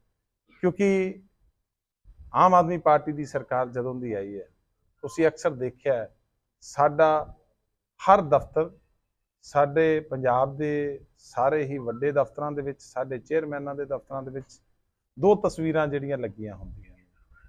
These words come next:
ਜਿੱਥੇ ਡਾਕਟਰ ਭੀਮ ਰਾਓ ਅੰਬੇਦਕਰ ਜੀ ਔਰ ਸਾਡੇ ਸਰਦਾਰ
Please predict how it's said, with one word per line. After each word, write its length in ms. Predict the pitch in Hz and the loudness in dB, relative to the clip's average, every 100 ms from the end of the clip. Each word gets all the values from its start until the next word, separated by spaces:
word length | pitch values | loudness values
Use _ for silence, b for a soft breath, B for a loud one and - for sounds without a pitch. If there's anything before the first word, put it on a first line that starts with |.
| _ | _
ਜਿੱਥੇ 520 | 135 156 170 156 135 - _ _ _ - | -4 -2 2 4 2 -2 _ _ _ -16
ਡਾਕਟਰ 680 | 110 127 131 - 143 143 131 - _ | 0 2 2 2 -2 -2 -2 -8 _
ਭੀਮ 240 | 127 113 | -6 -2
ਰਾਓ 240 | 117 127 135 | 0 0 -2
ਅੰਬੇਦਕਰ 480 | 113 104 107 _ 135 | -6 -6 -8 _ -4
ਜੀ 240 | 131 156 151 _ _ _ _ | -4 -10 -12 _ _ _ _
ਔਰ 120 | 123 117 | -10 -6
ਸਾਡੇ 480 | 113 113 127 117 113 _ _ - | -4 -4 -4 -4 -8 _ _ -8
ਸਰਦਾਰ 320 | 107 120 | 2 2